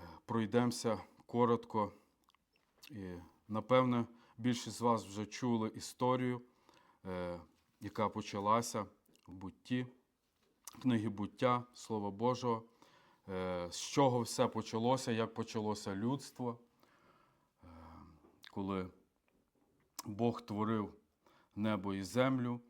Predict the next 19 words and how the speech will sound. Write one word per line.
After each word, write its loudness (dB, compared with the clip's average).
е, -10
Бог -2
творив 0
все, 0
що -6
ми 0
можемо -2
бачити, 0
все, -8
що, -10
е, -12
навколо -2
нас, 4
е, -20
все -2
видиме 0
і -2
невидиме, 2
е, -8